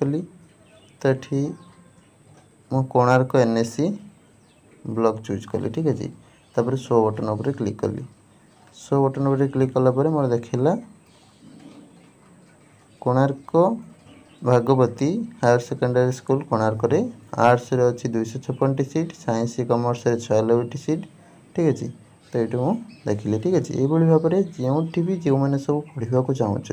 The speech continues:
ଯେଉଁ ଡିଷ୍ଟ୍ରିକ୍ଟରେ, ତମର ଏଠି district ସବୁ choose କରିବ, ଠିକ୍ ଅଛି? district choose କଲା ପରେ ତମର କ'ଣ ହବ ନା block ସବୁ choose କରିବ, ଠିକ୍ ଅଛି?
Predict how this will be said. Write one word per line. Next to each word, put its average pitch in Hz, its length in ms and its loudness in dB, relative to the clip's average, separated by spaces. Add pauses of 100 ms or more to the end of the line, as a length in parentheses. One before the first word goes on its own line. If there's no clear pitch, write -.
ଯେଉଁ 131 240 4
ଡିଷ୍ଟ୍ରିକ୍ଟରେ, 104 480 -4 (480)
ତମର 131 280 2
ଏଠି 160 120 -2 (120)
district 107 360 -8
ସବୁ 135 240 2
choose 135 260 -2
କରିବ, 147 200 2 (320)
ଠିକ୍ 185 180 -2
ଅଛି? - 160 -10 (500)
district 151 520 -6
choose 156 240 -2
କଲା 143 260 0
ପରେ 156 240 -2
ତମର 135 340 -2
କ'ଣ 127 180 -4
ହବ 120 120 -4 (160)
ନା 151 120 -4 (280)
block 127 360 4 (280)
ସବୁ 131 220 -2 (1080)
choose 107 220 -4
କରିବ, 101 220 -2 (100)
ଠିକ୍ 180 120 -2
ଅଛି? - 240 -4